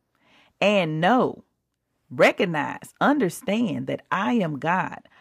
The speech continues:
"I will be exalted among the nations. I will be exalted in the earth. The Lord of hosts is with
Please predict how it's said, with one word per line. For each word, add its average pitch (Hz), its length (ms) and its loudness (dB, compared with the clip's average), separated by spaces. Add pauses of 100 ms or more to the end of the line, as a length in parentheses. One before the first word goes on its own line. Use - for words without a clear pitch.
(180)
"I 226 200 4
will 226 180 2
be 180 280 -4
exalted 151 1080 -2
among 196 580 2
the 170 140 0
nations. 202 680 -4 (320)
I 214 200 4
will 240 180 0
be 196 220 -2
exalted 156 880 0 (180)
in 214 260 2
the 180 240 -4
earth. 185 360 0 (280)
The 185 180 4
Lord 240 600 4
of 165 160 2
hosts 233 600 -2
is 175 200 -2
with 220 440 -2